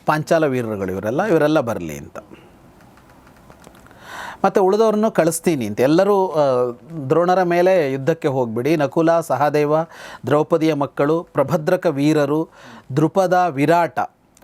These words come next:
ಅವರ ಮಕ್ಕಳು, ತಮ್ಮಂದಿರು ಎಲ್ಲರ ಜೊತೆಗೆ ಅಲ್ಲಿಗೆ ಹೋಗಿ,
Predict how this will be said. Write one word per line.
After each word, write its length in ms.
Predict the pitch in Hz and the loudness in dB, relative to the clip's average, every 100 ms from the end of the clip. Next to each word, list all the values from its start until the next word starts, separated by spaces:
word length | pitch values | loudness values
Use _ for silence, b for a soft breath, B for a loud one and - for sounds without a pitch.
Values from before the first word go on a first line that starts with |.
| - 147 | -2 0
ಅವರ 180 | 165 | 0
ಮಕ್ಕಳು, 560 | 156 147 - - 165 156 | 0 -2 -4 -2 0 0
ತಮ್ಮಂದಿರು 580 | 151 151 170 160 147 147 | -2 -2 0 0 0 0
ಎಲ್ಲರ 460 | 139 165 208 233 | 0 0 2 2
ಜೊತೆಗೆ 560 | 202 147 110 104 165 - - | 2 0 -2 -4 -4 -6 -4
ಅಲ್ಲಿಗೆ 240 | 180 190 151 | 0 0 -2
ಹೋಗಿ, 440 | 127 104 123 | -4 -4 -4